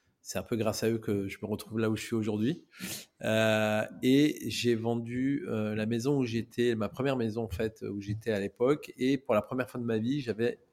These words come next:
un peu d'argent. Euh, parce que bon, j'ai, je, je viens plutôt d'un milieu assez défavorisé, euh,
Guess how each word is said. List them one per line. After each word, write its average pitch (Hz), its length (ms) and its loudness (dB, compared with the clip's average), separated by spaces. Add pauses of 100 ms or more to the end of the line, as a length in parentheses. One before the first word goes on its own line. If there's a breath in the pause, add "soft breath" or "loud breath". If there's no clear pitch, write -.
(160)
un 117 80 2
peu 131 160 0
d'argent. 104 400 0 (960 loud breath)
Euh, 101 320 -4
parce - 180 -16
que - 80 -14
bon, 101 220 -2
j'ai, 95 280 -4
je, 95 300 -10
je 98 140 -18
viens 101 180 -4
plutôt - 260 -6
d'un 107 140 -2
milieu 104 480 -2
assez 92 260 -8
défavorisé, 101 840 -4
euh, 101 180 -2